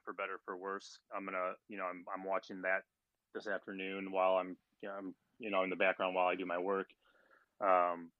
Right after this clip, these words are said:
but there's, I think, like, what we're gonna see tonight is a lot of things about Dennis Rodman that we never knew, or, like,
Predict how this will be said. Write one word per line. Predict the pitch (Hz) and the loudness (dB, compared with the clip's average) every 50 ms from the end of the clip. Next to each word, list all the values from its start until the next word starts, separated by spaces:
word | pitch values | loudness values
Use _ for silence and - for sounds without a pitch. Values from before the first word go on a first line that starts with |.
| _ _ _ - | _ _ _ 0
but | 110 101 - | 0 0 2
there's, | 117 113 120 123 120 110 | 2 2 2 2 0 -2
I | 120 110 104 | -2 -2 -2
think, | - - 120 123 113 - | -2 -2 -4 -4 -4 -2
like, | 117 113 107 107 | 0 0 0 2
what | 107 104 101 | -2 -2 -2
we're | 104 104 101 | -4 -4 -4
gonna | 95 104 98 90 | -2 -4 -4 -6
see | - - - 107 101 | -10 -8 -6 -6 -6
tonight | - - - 98 95 95 95 95 | -6 -6 0 4 6 6 6 6
is | 95 87 87 | 4 0 -2
a | |
lot | 90 90 90 90 90 92 95 | -4 0 2 4 6 6 4
of | 90 - _ | 2 -4 _
things | - 101 95 92 92 92 90 85 | -8 -8 -6 -6 -8 -8 -8 -6
about | 92 90 90 90 87 - | 0 0 0 0 0 -4
Dennis | 95 92 90 82 - | -6 -8 -8 -8 -4
Rodman | 98 90 90 90 95 92 92 | -2 -2 -2 -2 -4 -6 -4
that | 90 90 90 - | -4 -4 -4 -6
we | 95 95 90 85 _ _ | -10 -12 -12 -12 _ _
never | 107 95 95 95 87 92 90 | -4 -2 -2 0 0 -2 -4
knew, | 90 90 92 95 113 135 - _ | -4 -4 -2 -2 -2 -4 -4 _
or, | 117 101 98 | -2 -2 0
like, | 95 90 90 | 0 0 -2